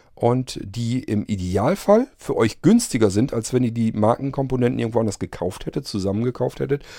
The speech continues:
und vor allen Dingen, ihr sollt da keinen Ärger mit haben. Ihr sollt da gleich mit arbeiten können.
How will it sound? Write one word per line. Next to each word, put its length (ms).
und 140
vor 180
allen 200
Dingen, 120
ihr 100
sollt 180
da 60
keinen 220
Ärger 280
mit 160
haben. 220
Ihr 80
sollt 220
da 60
gleich 260
mit 140
arbeiten 380
können. 240